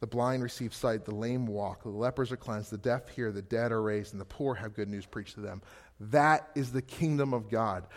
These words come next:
"I've come bringing these things. There is your answer, John. And blessed is the one who's not offended by me." He's saying, "The one who thinks that my kingdom looks like sword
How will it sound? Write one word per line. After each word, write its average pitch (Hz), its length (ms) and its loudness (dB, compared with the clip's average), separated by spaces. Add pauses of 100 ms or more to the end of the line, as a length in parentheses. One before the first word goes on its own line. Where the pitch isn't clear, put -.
(180)
"I've 135 260 4
come 160 280 4
bringing 151 400 6
these 123 240 0
things. 117 400 0 (240)
There 131 340 6
is 120 220 2
your 110 200 -4
answer, 104 440 -8
John. - 340 -14 (840)
And 113 200 -8
blessed 143 420 4
is 175 160 -2
the 170 100 4
one 156 220 4
who's 147 180 0
not 127 160 2
offended 104 440 -4
by 92 160 -10
me." - 240 -14 (1400)
He's - 160 0
saying, 151 320 6
"The 135 80 2
one 160 240 8
who 170 160 4
thinks 202 360 8
that 160 80 4
my 156 140 10
kingdom 196 460 6
looks 185 220 4
like 143 100 2
sword 190 560 10